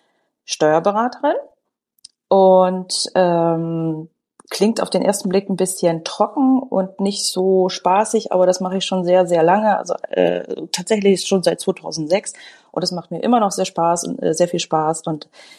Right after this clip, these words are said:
ich habe, ähm, meine Berufung gefunden in diesem Job.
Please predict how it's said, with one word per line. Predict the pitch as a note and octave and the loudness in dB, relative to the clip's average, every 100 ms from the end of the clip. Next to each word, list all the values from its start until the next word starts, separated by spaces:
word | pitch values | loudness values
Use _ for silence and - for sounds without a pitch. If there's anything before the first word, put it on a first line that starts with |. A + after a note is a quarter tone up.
| _ | _
ich | - F3+ | -8 -2
habe, | E3 E3 - | -2 -2 -4
ähm, | F3 D#3 D#3 D3+ C#3+ C#3+ - _ - - A3+ - - G3 - _ - - | -2 -2 -4 -4 -6 -8 -12 _ -12 -12 -10 -10 -10 -14 -18 _ -20 -2
meine | F#3 F3 | 0 0
Berufung | E3+ G#3 C#4+ B3 | 0 0 0 -2
gefunden | G#3 F#3+ G#3+ G#3 G#3 | -2 0 0 0 -6
in | F3+ | -8
diesem | E3+ E3+ F3 | -6 -6 -2
Job. | E3+ E3 | -2 -2